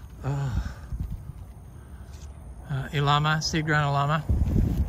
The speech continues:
Oh, I'm supposed to be looking at the sugar apples, but I saw that they didn't look quite ready today.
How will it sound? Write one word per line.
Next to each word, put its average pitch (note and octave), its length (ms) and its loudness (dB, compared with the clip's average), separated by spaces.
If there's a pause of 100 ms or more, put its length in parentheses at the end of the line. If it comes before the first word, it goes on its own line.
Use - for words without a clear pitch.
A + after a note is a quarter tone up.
(2750)
Oh, B2+ 60 2
I'm B2 100 2
supposed - 240 0
to - 60 2
be D3 60 6
looking C#3 240 6
at - 100 2
the - 80 4
sugar - 260 4
apples, - 360 6
but D#3 140 8
I D#3+ 100 10
saw F3 320 8
that D#3 140 2
they D#3 100 6
didn't D3 260 6
look D3 160 6 (840)
quite D3 200 4
ready B2+ 320 2 (3500)
today. A#2+ 240 -6